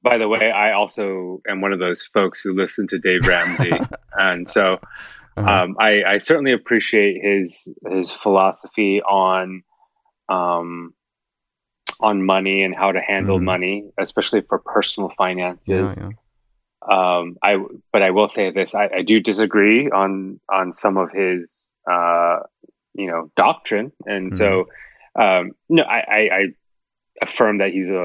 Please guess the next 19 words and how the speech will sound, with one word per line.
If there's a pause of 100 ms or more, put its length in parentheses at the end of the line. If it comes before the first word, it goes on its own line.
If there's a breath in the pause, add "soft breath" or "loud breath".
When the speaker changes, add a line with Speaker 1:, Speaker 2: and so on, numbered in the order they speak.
(280)
Speaker 1:
I,
I
would
affirm
that
he's
a
believer (160)
Speaker 2:
Mm-hmm.
Speaker 1:
and,
and
he
is, (120)
you
know, (240)
he
is
a
Christian.